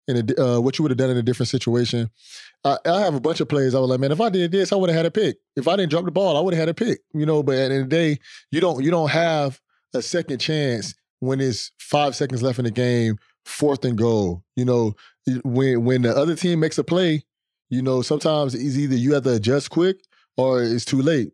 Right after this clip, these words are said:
You know, now Cam has to look at film and then think about next time he does that play, "All right, now I have to bounce." But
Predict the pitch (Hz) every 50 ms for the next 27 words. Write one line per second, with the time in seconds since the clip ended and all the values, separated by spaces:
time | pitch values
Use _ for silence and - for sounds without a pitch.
0 | _ - 131 123 127 123 120 117 123 143 151 151 139 - - 151 147 143 143 139
1 | 123 - 120 131 131 - 151 135 - - 156 156 156 151 143 139 127 120 - _
2 | - - - - _ - 123 120 127 139 131 123 113 92 - 160 160 147 156 131
3 | 147 135 127 110 113 131 143 143 - - 156 135 131 131 123 113 101 98 131 151
4 | 175 165 - 135 127 120 - 135 127 117 117 113 113 - - - _ _ 131 123
5 | 123 117 110 110 120 131 131 131 127 123 120 113 113 117 107 98 117 113 104 -
6 | - - - - _ _ _ _ _ _ - 120 131 131 127 113 101